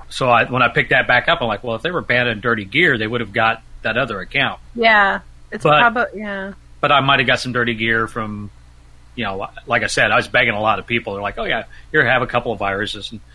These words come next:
Speaker 1: have a couple of Ultra Strikes." So I didn't keep track of it. You know, the, the whole thing,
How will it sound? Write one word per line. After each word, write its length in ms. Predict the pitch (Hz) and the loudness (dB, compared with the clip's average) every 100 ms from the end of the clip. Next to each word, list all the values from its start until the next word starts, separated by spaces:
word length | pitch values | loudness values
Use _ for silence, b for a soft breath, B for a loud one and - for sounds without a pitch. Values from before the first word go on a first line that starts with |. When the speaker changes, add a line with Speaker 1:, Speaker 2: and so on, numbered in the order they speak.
| b | b
Speaker 1:
have 160 | 117 113 | -4 -2
a 60 | |
couple 240 | 110 110 107 | -4 -6 -6
of 60 | |
Ultra 280 | 98 104 - | -6 -8 -10
Strikes." 440 | - 95 92 - - - - - - - - - | -12 -10 -10 -12 -18 -20 -20 -20 -20 -20 -20 -12
So 320 | 117 95 - - | -8 -8 -10 -6
I 80 | 113 | -2
didn't 180 | 127 117 | 0 0
keep 160 | 123 - | -6 -2
track 280 | 120 120 | 0 0
of 60 | 98 | -4
it. 80 | - B B B | -14 B B B
You 100 | 175 | 2
know, 60 | 151 | 2
the, 120 | - - | 0 -2
the 160 | 143 127 | 0 4
whole 160 | 165 | 4
thing, 460 | 160 165 151 110 | 4 2 2 0